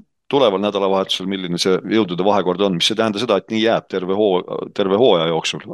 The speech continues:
aga praegu paistab küll, et noh, kõige parema kodutöö paraku järjekordselt, teiste jaoks paraku,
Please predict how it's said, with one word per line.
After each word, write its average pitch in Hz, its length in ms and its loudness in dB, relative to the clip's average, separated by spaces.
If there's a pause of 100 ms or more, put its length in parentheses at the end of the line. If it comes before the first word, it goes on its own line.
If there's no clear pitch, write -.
(100)
aga 95 220 0
praegu 120 340 4
paistab 95 320 0
küll, 98 280 2
et - 240 -12
noh, 90 160 -2
kõige 110 260 2
parema 92 320 2
kodutöö 90 440 0 (680)
paraku 101 540 2 (340)
järjekordselt, 98 840 0 (500)
teiste 117 240 2
jaoks 85 180 -2
paraku, 80 460 -2